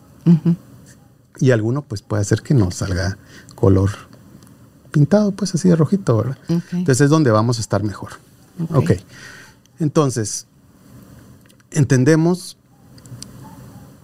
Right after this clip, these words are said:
Speaker 2: estábamos platicando que, eh, puede empezar los problemas incluso en el tema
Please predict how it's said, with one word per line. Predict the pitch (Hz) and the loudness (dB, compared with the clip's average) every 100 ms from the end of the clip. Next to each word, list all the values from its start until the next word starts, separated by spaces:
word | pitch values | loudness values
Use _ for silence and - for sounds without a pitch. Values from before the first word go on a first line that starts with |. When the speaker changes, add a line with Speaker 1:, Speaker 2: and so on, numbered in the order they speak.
| - _ _ _ | -20 _ _ _
Speaker 2:
estábamos | 127 151 147 160 | -4 -2 -2 -4
platicando | - 131 143 143 135 160 _ _ _ - - | -6 -8 -4 -2 -4 -8 _ _ _ -20 -2
que, | 139 151 151 _ _ _ _ _ _ | 0 0 -2 _ _ _ _ _ _
eh, | 135 120 117 113 107 104 - _ - _ _ _ _ _ _ | 4 6 6 6 4 2 -4 _ -20 _ _ _ _ _ _
puede | 147 147 | 2 4
empezar | 160 160 131 143 143 160 - _ | 2 0 0 2 0 -2 -14 _
los | - 120 - | 0 2 0
problemas | - 117 135 156 160 | 0 2 4 4 2
incluso | 131 127 160 - 247 240 | 0 0 -2 -2 -6 -2
en | - 110 | 2 2
el | 101 | 2
tema | 98 117 143 170 | 2 4 4 2